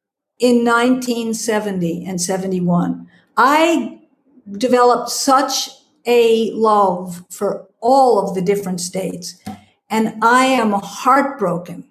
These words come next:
to see what today is like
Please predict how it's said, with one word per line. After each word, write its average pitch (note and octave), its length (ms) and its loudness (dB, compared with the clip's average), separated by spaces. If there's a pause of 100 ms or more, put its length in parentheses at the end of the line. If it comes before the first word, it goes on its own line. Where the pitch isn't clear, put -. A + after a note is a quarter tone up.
(140)
to G#3 140 -4
see F3+ 600 0 (760)
what A3 380 0
today G3 420 2
is F3 260 -4
like F3 480 -4